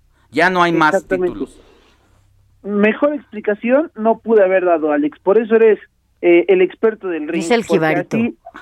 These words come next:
Speaker 2: así
Speaker 3: el
Speaker 2: como lo
Speaker 3: jibarito, es
Speaker 2: dijiste,
Speaker 3: el jibarito.
Speaker 2: perfecto.
Speaker 3: Ujú.
Speaker 1: Y bueno,
Speaker 2: Así, así
Speaker 1: entonces,
Speaker 2: justamente.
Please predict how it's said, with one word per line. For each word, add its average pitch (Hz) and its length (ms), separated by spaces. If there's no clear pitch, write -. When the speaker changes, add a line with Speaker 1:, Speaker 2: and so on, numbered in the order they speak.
Speaker 2:
así 190 300
Speaker 3:
el 202 60
Speaker 2:
como 196 180
lo 175 100
Speaker 3:
jibarito, 160 360
es 160 60
Speaker 2:
dijiste, 285 160
Speaker 3:
el 185 60
jibarito. 160 680
Speaker 2:
perfecto. 175 680
Speaker 3:
Ujú. 175 460
Speaker 1:
Y 135 80
bueno, 147 300
Speaker 2:
Así, - 80
así - 80
Speaker 1:
entonces, 247 320
Speaker 2:
justamente. 226 500